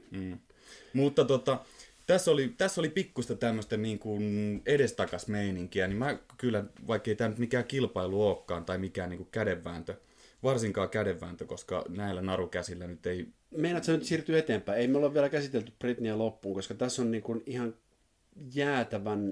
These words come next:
Speaker 1: No
Speaker 2: isoja
Speaker 1: niin, totta,
Speaker 2: poliittisia,
Speaker 1: to-,
Speaker 2: niin kuin,
Speaker 1: to-,
Speaker 2: juttuja.
Speaker 1: joo, joo, joo, totta, totta, totta.
Speaker 2: Kuinka se, tota, jossain kohtaa, niin, äh, sai, niin kuin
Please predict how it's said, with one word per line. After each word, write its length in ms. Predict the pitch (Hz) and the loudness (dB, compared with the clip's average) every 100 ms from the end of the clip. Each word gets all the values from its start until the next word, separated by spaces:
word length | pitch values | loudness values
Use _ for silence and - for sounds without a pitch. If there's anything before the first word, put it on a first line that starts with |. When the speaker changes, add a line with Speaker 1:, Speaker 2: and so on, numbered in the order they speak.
| - | 4
Speaker 1:
No 100 | 147 | 6
Speaker 2:
isoja 20 | 135 | 6
Speaker 1:
niin, 120 | 147 | 6
totta, 140 | 139 135 | 8 8
Speaker 2:
poliittisia, 640 | 127 110 - 139 151 104 | 8 4 4 6 6 4
Speaker 1:
to-, 40 | 98 | 2
Speaker 2:
niin 100 | 98 | 6
kuin, 100 | 156 | 8
Speaker 1:
to-, 60 | 156 | 10
Speaker 2:
juttuja. 260 | 117 143 147 | 8 6 8
Speaker 1:
joo, 160 | 151 | 8
joo, 280 | 151 160 147 | 10 10 10
joo, 220 | 135 127 | 10 8
totta, 400 | 117 123 113 117 | 6 0 -2 -2
totta, 320 | 104 101 - | -2 -2 -2
totta. 420 | 98 92 - _ - - - | -4 -2 -6 _ -14 -12 -4
Speaker 2:
Kuinka 320 | 139 131 127 | 2 4 4
se, 120 | 120 | 2
tota, 420 | 120 113 117 113 | 0 0 4 4
jossain 460 | 113 131 120 123 107 | 4 2 0 0 0
kohtaa, 460 | - 104 - 110 107 | 0 -4 -2 -2 0
niin, 340 | 107 104 - - - - - - - - - 117 | 0 -2 -6 -14 -18 -18 -18 -20 -18 -18 -10 -6
äh, 180 | 110 107 - | -4 -4 -6
sai, 300 | 117 120 107 | -4 -2 0
niin 120 | 107 | 0
kuin 260 | 104 107 - | -2 -6 -10